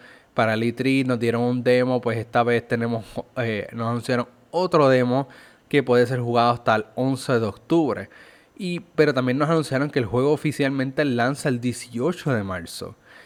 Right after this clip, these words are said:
Esperemos que no tengan más ningún otro atraso. Y no he jugado el demo hasta el momento, pero, eh, ya está disponible, así que aprovechen y jueguenlo. Y nos dejan saber en los comentarios qué le pasó, el,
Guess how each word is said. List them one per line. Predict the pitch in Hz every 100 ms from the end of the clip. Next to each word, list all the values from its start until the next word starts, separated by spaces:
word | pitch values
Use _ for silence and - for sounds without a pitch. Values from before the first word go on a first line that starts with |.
| _ 95
Esperemos | 101 110 117 127
que | 131
no | 123
tengan | 120 123
más | 113 117 117
ningún | 123 110 117 117
otro | 117 117 113
atraso. | 104 107 139 185 - 147 151 - - _ _ _ _ _ _ _ _ _ -
Y | 175 170 -
no | 135 127 143
he |
jugado | 139 143 135 135 135
el | 123
demo | 117 127 127 131 127
hasta | 131 120 - 123
el |
momento, | 147 170 143 135 143
pero, | 135 113 110
eh, | - 113
ya | 107 107
está | 107 120
disponible, | 110 - 139 170 160 156
así | 143 117
que | 117 113
aprovechen | 107 107 110 - 123 117
y | 143 151
jueguenlo. | 123 101 98 87 - - _ - - _ -
Y | 185
nos | 170
dejan | 131 131
saber | 127 110 113 110
en |
los | 110
comentarios | - 123 110 110 110
qué | - 101
le |
pasó, | 92 92 120 123 -
el, | 110 104